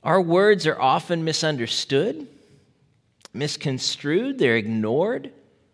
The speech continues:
Our words can backfire, they can be taken out of context, they can become lost in the void. Everything that comes from the mouth of God accomplishes exactly what he sends it to do.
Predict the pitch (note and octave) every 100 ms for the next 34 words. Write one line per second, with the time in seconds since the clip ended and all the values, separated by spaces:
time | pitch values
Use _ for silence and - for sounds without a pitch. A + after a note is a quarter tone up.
0 | _ _ _ _ _ - D3+ C3+ D#3 F3+
1 | - - C3+ A2 A#2 B2+ - - A3+ A#3+
2 | B3 A3+ E3 C#3 C3 - E3+ E3+ D3 B2+
3 | - - C3+ F3 G3 G#3+ A#3+ - - -
4 | - _ _ - D3+ D#3+ D#3 D3+ D#3+ D3+
5 | B2 B2 D#3+ G3+ - F#3 D3+ B2 A2 A#2
6 | B2 F3+ B3+ C4 A#3+ - _ _ _ _
7 | _ _ _ _ _ _ _ _ _ _
8 | E3+ F#3+ G3+ E3+ E3+ D3 - C3 A#2 G#2
9 | G#2 - - _ B2+ A#2+ - E3+ E3+ F3
10 | - C3+ A#2+ A2+ A#2 C#3+ D#3+ E3 F3 D#3+
11 | B2+ G#2+ G#2+ G2 - - G#2 - - C3+
12 | C3 B2+ - B2 - A#2+ A2 G#2 G2+ B2+
13 | D3 D3+ D3+ C#3+ A#2+ B2 - - B2 A#2
14 | - G#2+ G#2 G2+ G2 G2 - G2+ - A2
15 | D2